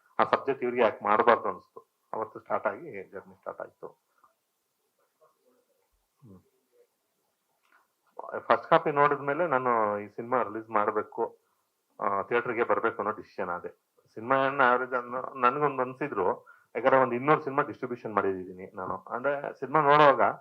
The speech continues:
ತುಂಬಾ ಚೇಂಜಸ್ ಮಾಡಿದ್ವಿ. ಸಿನಿಮಾ ಶೂಟಿಂಗ್ ಆದ್ಮೇಲೆನು ತಿರ್ಗಾ ಇನ್ನು ಬೇಕು ಕೆಲವು ಶಾರ್ಟ್ಸ್ ಬೇಕು, ಸೀನ್ಸ್ ಬೇಕು ಅಂದಾಗ ಪಾಪ ಅವ್ರನ್ನೆಲ್ಲ ಕರ್ದು ತಿರ್ಗಾ ನಮ್ಗೆ ಏನ್ ಸಿನಿಮಾಗೆ, ಯಾಕಂದ್ರೆ ಕೆಲವು ಟೈಮ್ ಏನಾಗುತ್ತೆ, ಶೂಟಿಂಗ್ ಆಗೋಗಿದೆ ಬಿಡು, ಇದ್ರಲ್ಲೇ ಆಟ ಆಡೋಣ,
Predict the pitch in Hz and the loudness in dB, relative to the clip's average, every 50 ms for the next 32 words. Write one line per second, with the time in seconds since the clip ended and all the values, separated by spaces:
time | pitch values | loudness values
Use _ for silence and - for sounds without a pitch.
0 | _ _ _ _ _ _ _ _ _ _ - 151 165 180 190 196 214 180 - 151 | _ _ _ _ _ _ _ _ _ _ -6 -6 -4 0 4 4 4 6 4 2
1 | 143 143 135 127 - - 123 117 107 - - - 127 120 123 135 127 - 131 120 | -2 -2 -4 -6 -2 0 0 0 0 -2 -8 -10 -6 -2 -2 -2 0 0 0 0
2 | 131 123 120 113 107 110 110 117 113 107 101 95 98 107 - - - - - 117 | 0 0 4 4 4 4 4 0 -2 -2 -2 -2 -2 -4 -4 -6 -8 -10 -8 -2
3 | 120 117 113 110 107 110 104 104 107 107 104 98 98 - - 98 - 113 117 117 | 2 4 4 6 4 2 0 -2 -4 -6 -6 -8 -8 -8 -10 -10 -8 -6 -6 -4
4 | - 110 120 113 - 107 98 101 - 110 101 101 98 95 _ _ _ _ - - | -2 -2 -2 -2 -2 -6 -6 -4 -6 -8 -6 -8 -10 -12 _ _ _ _ -4 0
5 | 104 101 110 - - - 107 - _ - 104 _ - 113 113 110 110 101 101 98 | 2 2 2 0 -4 -18 -20 -20 _ -20 -20 _ -14 -14 -14 -12 -10 -10 -10 -8
6 | 101 - 104 98 98 95 95 101 120 - _ _ - - - _ - 110 - 113 | -6 -6 -6 -6 -8 -12 -14 -14 -16 -18 _ _ -20 -20 -12 _ -6 2 6 6
7 | 110 110 117 117 120 120 113 - 113 110 113 - 110 110 104 110 - - _ _ | 6 6 6 2 0 0 0 2 0 0 0 -2 -4 -4 -4 -4 -6 -10 _ _
8 | _ _ - 143 127 139 139 131 120 113 113 117 123 123 - - 113 117 127 120 | _ _ -8 -6 -2 0 0 0 0 -2 -4 -6 -6 -8 -10 -8 -2 2 2 2
9 | 117 113 113 - 135 127 127 - 127 123 123 135 139 143 135 127 131 123 123 123 | 2 0 -6 -4 -4 -4 -2 -2 0 0 0 -2 -2 -2 2 2 2 2 0 -2
10 | - - 135 131 143 131 123 120 120 127 120 117 113 113 113 117 113 110 113 120 | -4 -4 -4 -4 -2 0 0 2 2 0 0 -2 -2 -2 -4 -6 -4 -4 -4 -2
11 | 120 117 113 104 101 - 117 104 104 104 101 | 0 0 0 0 2 4 2 2 2 0 -4